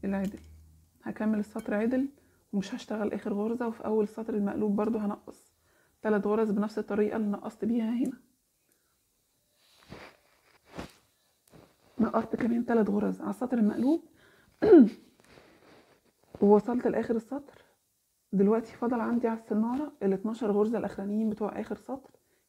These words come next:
اتنين، اربعة، ستة، تمانية، عشرة، اتناشر غرزة، يبقى انا كده ماشية تمام ومفيش كده عندي غلطة، لان العدد طلع عندي صح في اخر السنارة. طيب،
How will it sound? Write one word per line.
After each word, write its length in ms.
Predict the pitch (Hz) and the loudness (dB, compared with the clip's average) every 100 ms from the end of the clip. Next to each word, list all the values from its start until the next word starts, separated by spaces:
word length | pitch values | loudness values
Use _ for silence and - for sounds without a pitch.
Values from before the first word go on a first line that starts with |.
| _ | _
اتنين، 240 | 214 202 208 | -6 -4 -4
اربعة، 440 | 196 202 196 190 | -4 -4 -4 -6
ستة، 340 | - 214 - 185 | -10 -14 -12 -12
تمانية، 560 | 185 190 214 233 262 277 _ _ | -6 -4 -4 -4 -6 -10 _ _
عشرة، 400 | - 226 254 247 | -10 -8 -6 -6
اتناشر 360 | - 226 226 214 | -6 -6 -4 -2
غرزة، 360 | 220 262 277 277 _ _ - | 0 -2 -4 -10 _ _ -8
يبقى 180 | - 208 | -2 -2
انا 100 | 220 | 0
كده 260 | 233 233 | -2 -2
ماشية 240 | 240 247 226 | -4 -6 -4
تمام 320 | 220 226 285 | -2 2 4
ومفيش 400 | 240 208 214 226 | 4 2 -2 -4
كده 160 | 233 | -4
عندي 240 | 220 220 220 | 0 0 0
غلطة، 400 | 220 254 349 359 _ _ _ | -2 -6 -10 -12 _ _ _
لان 240 | - 214 | -2 0
العدد 320 | 208 202 233 233 | 0 -2 -4 -2
طلع 180 | 220 | -4
عندي 220 | 220 220 214 | -2 -2 -2
صح 220 | 220 240 | -6 -14
في 100 | 214 | -10
اخر 140 | 208 | -8
السنارة. 440 | 214 196 180 180 - - - - _ | -8 -6 -6 -6 -12 -20 -20 -20 _
طيب، 260 | 214 226 | 2 2